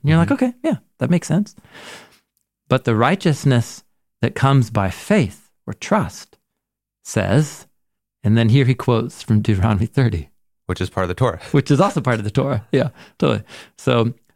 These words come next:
Speaker 1: there's right standing with God that comes by obeying God's commands. But the narrative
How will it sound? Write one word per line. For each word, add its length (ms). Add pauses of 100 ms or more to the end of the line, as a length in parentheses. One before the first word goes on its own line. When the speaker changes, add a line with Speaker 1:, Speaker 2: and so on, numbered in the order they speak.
(140)
Speaker 1:
there's 240
right 240
standing 340
with 160
God 360
that 120
comes 260
by 200
obeying 360
God's 280
commands. 600 (480)
But 220
the 60 (200)
narrative 760